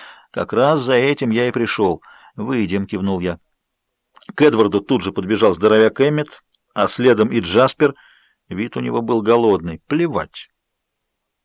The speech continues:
«Может, моя стая тут все подчистит, когда меня убьют? А может и нет, какая разница?» Мои глаза остановились на тех, кто стоял сзади. Эсми, Элис, невысокие и обманчиво хрупкие. Впрочем,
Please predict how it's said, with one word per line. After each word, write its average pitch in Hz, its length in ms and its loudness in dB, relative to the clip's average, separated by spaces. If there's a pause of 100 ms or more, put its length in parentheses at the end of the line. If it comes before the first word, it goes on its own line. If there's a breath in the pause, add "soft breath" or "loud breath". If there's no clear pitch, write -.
«Может, 110 260 0
моя 123 220 4
стая 117 320 4
тут - 160 -4
все - 200 0
подчистит, - 640 -2
когда 101 260 -2
меня 101 200 -2
убьют? 101 380 -4 (440 loud breath)
А - 140 -6
может 202 280 -6
и 110 60 -2
нет, 135 160 -6
какая 185 300 0
разница?» 98 480 -4 (760 soft breath)
Мои 123 200 2
глаза 127 300 4
остановились 113 540 0
на 110 100 0
тех, - 220 0
кто - 120 -8
стоял 113 320 2
сзади. 98 500 0
Эсми, 123 500 -4
Элис, 123 420 -4 (560)
невысокие 143 680 -4
и 117 140 -4
обманчиво 123 480 0
хрупкие. 131 560 -2 (760)
Впрочем, 143 560 2